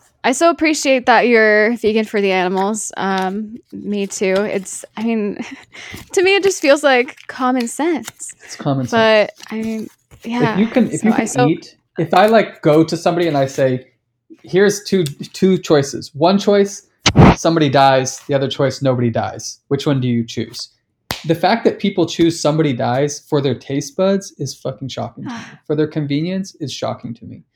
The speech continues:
Speaker 2: And it's like the same, it's the same exact people who will call the do-,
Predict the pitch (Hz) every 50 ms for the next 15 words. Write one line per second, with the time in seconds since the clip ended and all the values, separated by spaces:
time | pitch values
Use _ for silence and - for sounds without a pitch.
0 | _ _ - - _ - 135 143 143 139 - 160 147 139 139 - - _ _ _
1 | _ - 156 151 - - - 180 180 190 196 196 190 185 175 - - - 156 -
2 | - - - - - - 165 175 185 185 175 165 143 - - 143 147 143 - -
3 | - 175 170 160 156 131 123 120 - 143 139 131 131 131 127 _ _ _ _ _
4 | - 143 139 139 - 175 165 165 165 160 139 - 156 160 175 170